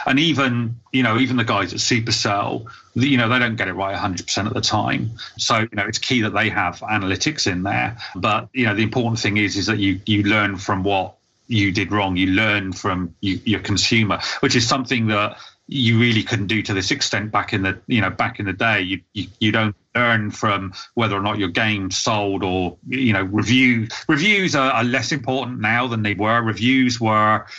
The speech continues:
were the key to distribution,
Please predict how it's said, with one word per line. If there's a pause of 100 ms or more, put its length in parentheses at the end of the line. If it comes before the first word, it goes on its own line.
(180)
were
the
key (360)
to (140)
distribution,